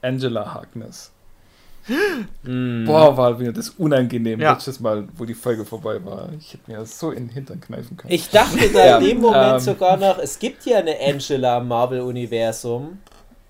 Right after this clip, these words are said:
Speaker 1: Ja.
Speaker 2: Äh, aber naja, also die Angela, die aus
Speaker 1: Irgendwie
Speaker 2: dem
Speaker 1: komplett durcheinander
Speaker 2: Spawn-Universum
Speaker 1: gebracht.
Speaker 2: kommt, ne.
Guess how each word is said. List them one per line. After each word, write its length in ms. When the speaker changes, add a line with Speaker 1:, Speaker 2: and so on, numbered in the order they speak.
Speaker 1:
Ja. 540
Speaker 2:
Äh, 40
aber 440
naja, 400
also 320
die 180
Angela, 420
die 160
aus 140
Speaker 1:
Irgendwie 160
Speaker 2:
dem 80
Speaker 1:
komplett 300
durcheinander 320
Speaker 2:
Spawn-Universum 540
Speaker 1:
gebracht. 120
Speaker 2:
kommt, 320
ne. 240